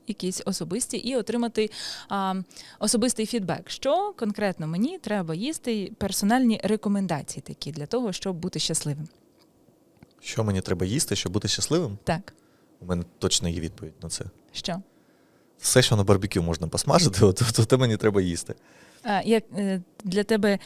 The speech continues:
Speaker 1: якби, бути товстим і бути щасливим — це одне й те саме?
Speaker 2: Скоріш за все, одне з одного витікає,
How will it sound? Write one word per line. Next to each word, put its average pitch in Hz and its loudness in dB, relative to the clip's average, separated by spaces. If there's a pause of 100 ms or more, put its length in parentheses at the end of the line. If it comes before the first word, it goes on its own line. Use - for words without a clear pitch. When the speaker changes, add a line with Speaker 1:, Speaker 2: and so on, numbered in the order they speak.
(240)
Speaker 1:
якби, 185 4
бути 220 8
товстим 226 6
і 208 2
бути 214 0
щасливим — 220 2
це 202 0
одне 208 2
й - 0
те 214 -2
саме? 330 -4 (180)
Speaker 2:
Скоріш 98 0
за 110 6
все, 123 8
одне 110 6
з 123 10
одного 117 10
витікає, 110 6